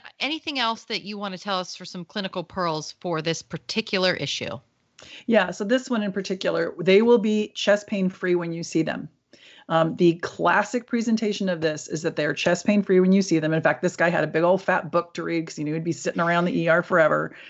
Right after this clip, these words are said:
Speaker 2: which it turns out he wasn't sitting around the E R forever because the clinician taking care of him was very astute and realized that that E K G signifies a widowmaker lesion in the proximal L A D. That guy is a,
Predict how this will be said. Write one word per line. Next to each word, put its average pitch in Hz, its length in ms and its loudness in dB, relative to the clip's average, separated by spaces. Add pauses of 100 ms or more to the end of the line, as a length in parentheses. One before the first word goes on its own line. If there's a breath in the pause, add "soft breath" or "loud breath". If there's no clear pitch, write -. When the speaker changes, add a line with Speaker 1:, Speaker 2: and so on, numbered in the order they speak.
Speaker 2:
which 180 140 2
it 214 100 4
turns 294 220 4
out 226 120 4
he 240 120 0
wasn't 226 380 0
sitting 139 220 -8
around - 180 -6
the - 180 -10
E - 60 -8
R - 140 -8
forever - 480 -4 (380 loud breath)
because 180 380 4
the 170 200 2
clinician 214 420 0
taking 190 320 -2
care 208 180 2
of 226 80 0
him 180 140 0
was 160 160 0
very 165 280 2
astute 190 460 2
and 170 140 0
realized 196 400 4
that 165 180 -6
that 175 220 2
E 285 100 -2
K 277 200 -4
G 175 480 -6 (360 soft breath)
signifies 170 680 -2
a 160 120 -2
widowmaker 202 720 2
lesion 160 520 -4
in 156 100 -2
the 151 80 2
proximal 151 600 -2
L 143 120 4
A 143 140 -2
D. 143 320 -8 (500 loud breath)
That 214 200 2
guy 190 160 4
is 165 200 2
a, 151 160 -2